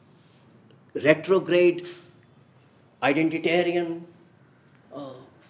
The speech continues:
clinging to identitarian, uh, passions and so on and so forth. Prophetically, Ambedkar says. Now, if all of this is going on, uh, then what is the alternative? Because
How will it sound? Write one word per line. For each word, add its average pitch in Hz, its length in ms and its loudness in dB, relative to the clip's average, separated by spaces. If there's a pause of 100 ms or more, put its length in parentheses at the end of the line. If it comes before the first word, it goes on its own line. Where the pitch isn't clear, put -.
(160)
clinging 175 400 4
to 196 80 -2
identitarian, 170 880 -2 (440)
uh, 160 40 -12 (320)
passions 233 440 -6
and 185 120 -8
so 175 140 -8
on 202 80 -12
and 196 100 -16
so - 100 -14
forth. - 300 -20 (960)
Prophetically, 262 520 0
Ambedkar - 380 -10
says. - 260 -20 (1080)
Now, 262 180 -2
if 262 260 2
all 269 300 2
of 403 80 -2
this 330 160 -6
is 208 120 -8
going 190 340 0
on, 113 320 -14 (1040)
uh, 156 200 -10 (160)
then 220 460 -4 (720)
what 190 200 -4
is 254 80 -2
the 214 80 6
alternative? 240 480 -2
Because 214 260 4